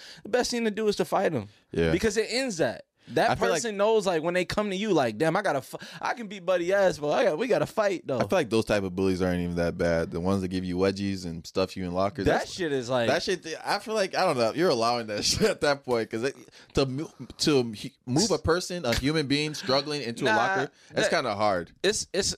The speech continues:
Speaker 1: it's, that's, that's more like mental abuse.
Speaker 2: Yeah, yeah, you're afraid to kinda,
Speaker 1: Yeah,
Speaker 2: like,
Speaker 1: th-,
Speaker 2: move.
Speaker 1: that
Speaker 2: You know,
Speaker 1: still
Speaker 2: yeah.
Speaker 1: happens to kids, though.
Speaker 2: Yeah, that happens.
Speaker 1: With
Speaker 2: But you
Speaker 1: words
Speaker 2: shouldn't
Speaker 1: and
Speaker 2: be
Speaker 1: stuff
Speaker 2: getting
Speaker 1: like
Speaker 2: stuff
Speaker 1: that.
Speaker 2: in the locker, though.
Speaker 1: Nah, but, you know, some parent, like, parents,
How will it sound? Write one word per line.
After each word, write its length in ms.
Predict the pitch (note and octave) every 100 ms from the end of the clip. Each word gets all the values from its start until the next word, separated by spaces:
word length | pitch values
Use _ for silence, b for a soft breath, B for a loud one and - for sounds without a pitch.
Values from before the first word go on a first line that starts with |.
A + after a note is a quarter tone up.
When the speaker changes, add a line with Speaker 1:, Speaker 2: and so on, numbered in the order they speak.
| -
Speaker 1:
it's, 240 | D3 -
that's, 460 | G#2 C#3+ E3+ - -
that's 280 | C3+ F3 D#3
more 200 | C#3+ A#2+
like 160 | G#2+
mental 380 | G#2 C3+ C#3 A#2+
abuse. 420 | G#2 F#2+ G2+ - -
Speaker 2:
Yeah, 180 | A#3 G3
yeah, 220 | C3 B2+
you're 240 | A#2+ C#3
afraid 400 | B2+ - C#3+ D3
to 100 | C#3
kinda, 180 | A#2 B2+
Speaker 1:
Yeah, 100 | F#3
Speaker 2:
like, 140 | A2 A2+
Speaker 1:
th-, 100 | A#2+
Speaker 2:
move. 180 | B2+ B2+
Speaker 1:
that 160 | F#3+
Speaker 2:
You 60 | D#3+
know, 80 | C3
Speaker 1:
still 100 | B2
Speaker 2:
yeah. 80 | D#3
Speaker 1:
happens 280 | D3+ C#3 -
to 100 | A#2
kids, 320 | - G#2 G2
though. 140 | F3+
Speaker 2:
Yeah, 60 | G3+
that 120 | F3+
happens. 500 | C#3+ A#2 A2 G#2 - -
Speaker 1:
With 180 | D3+
Speaker 2:
But 40 | C3+
you 60 |
Speaker 1:
words 360 | C3+ D#3 E3+ E3+
Speaker 2:
shouldn't 100 | C#3+
Speaker 1:
and 60 | B2+
Speaker 2:
be 20 |
Speaker 1:
stuff 80 | B2
Speaker 2:
getting 100 | A2+
Speaker 1:
like 80 | D3+
Speaker 2:
stuff 160 | C3+ G#2+
Speaker 1:
that. 60 | G2+
Speaker 2:
in 40 |
the 40 | F#2
locker, 320 | F#2+ F#2+ F2
though. 240 | F2 E2 - _ _ _ _ _ _ _ b b b
Speaker 1:
Nah, 420 | C3 F3 F3 F3 D3
but, 180 | D#3+
you 120 | F3 A#3+
know, 140 | G#3+
some 300 | - G3 G#3
parent, 320 | F#3 G3+ D3
like, 240 | C#3+ G#2 -
parents, 560 | E3+ F3+ D#3+ - -